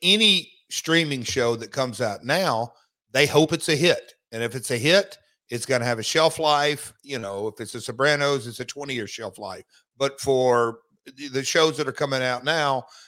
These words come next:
um, you j-, just, you, you hope, you hope it's a hit, and you can kinda look on a graph that, okay, this is the number, and if it gets hot, it's gonna go here. But there's so many shows that just die. I mean, complete out.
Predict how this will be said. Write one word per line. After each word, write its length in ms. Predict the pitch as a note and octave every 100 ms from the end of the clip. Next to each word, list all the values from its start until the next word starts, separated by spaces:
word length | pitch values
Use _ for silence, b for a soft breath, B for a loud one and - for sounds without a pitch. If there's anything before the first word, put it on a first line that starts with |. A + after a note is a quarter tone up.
| B -
um, 720 | A#2+ A#2 A#2 A2+ A2 G#2+ F#2 B B _
you 180 | B2+ D3+
j-, 160 | D3
just, 380 | D3 G3 - -
you, 80 | D#3 E3
you 140 | C#3+
hope, 280 | D#3 E3 C#3
you 140 | C#3+
hope 240 | C3+ D3+ D3
it's 120 | -
a 40 |
hit, 300 | A2 E3 D3 -
and 160 | C#3 D3+
you 100 | F3+
can 220 | E3+ D3+
kinda 220 | D#3+ E3
look 260 | D3+ D3+ C#3+
on 140 | B2+
a 40 | G#2
graph 640 | A#2+ C3 C#3 G#2+ - - _ _ _ _
that, 340 | A#2+ A#2 A2+ -
okay, 300 | C3+ B2+ A#2
this 280 | A2 B2 C3
is 160 | A#2 -
the 100 | A#2
number, 560 | B2 A#2 A#2 A#2 A2+
and 100 | G#2+
if 120 | F#2
it 100 | G2
gets 160 | G#2+ G2+
hot, 260 | C3 B2+ A2+
it's 120 | -
gonna 180 | A2+ G#2
go 160 | G2+
here. 400 | A#2+ C3 A#2+ A#2
But 260 | G2+ A2+ A2+ b b b _
there's 200 | C#3 C#3
so 140 | - E3+
many 220 | E3 D3
shows 480 | - C#3 C#3 A2 -
that 180 | G#2+ -
just 300 | A2 - G#2+
die. 340 | G#2 F2 C#2 - _ A#2+
I 60 | A2+
mean, 280 | A#2 A2 -
complete 560 | G#2+ G2+ C3+ C3 B2+ - -
out. 220 | G#2+ F2+